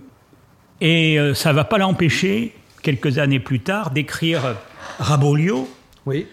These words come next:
Speaker 1: euh, pour
Speaker 2: Oui.
Speaker 1: lequel il va, il va obtenir le prix Goncourt en mille neuf cent vingt-cinq, où là, c'est, euh, c'est un homme au milieu de la nature, un demi-sauvage, un, euh,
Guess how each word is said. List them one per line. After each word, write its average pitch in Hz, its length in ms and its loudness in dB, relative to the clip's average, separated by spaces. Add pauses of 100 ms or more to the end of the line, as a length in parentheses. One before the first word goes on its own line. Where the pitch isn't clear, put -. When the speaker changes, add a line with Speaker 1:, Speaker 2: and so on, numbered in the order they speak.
(260)
Speaker 1:
euh, 131 260 -2
pour 135 200 -6
Speaker 2:
Oui. 139 180 0
Speaker 1:
lequel 156 240 0
il 135 120 -2
va, 123 380 -2
il 135 120 -2
va 131 200 -2
obtenir 131 460 -2
le 120 100 -2
prix 123 200 -4
Goncourt 123 420 -2
en 113 60 -2
mille 117 120 0
neuf 110 140 -2
cent 120 160 -4
vingt-cinq, 135 640 -4 (760)
où 143 160 2
là, 202 400 0
c'est, 139 1040 -2 (440)
euh, - 280 -8
c'est 135 300 -6
un 147 140 0
homme 175 340 0
au 170 120 0
milieu 170 280 2
de 156 60 0
la 151 80 2
nature, 175 640 -2 (540)
un 139 140 0
demi-sauvage, 147 1000 0
un, 139 320 0
euh, 131 320 0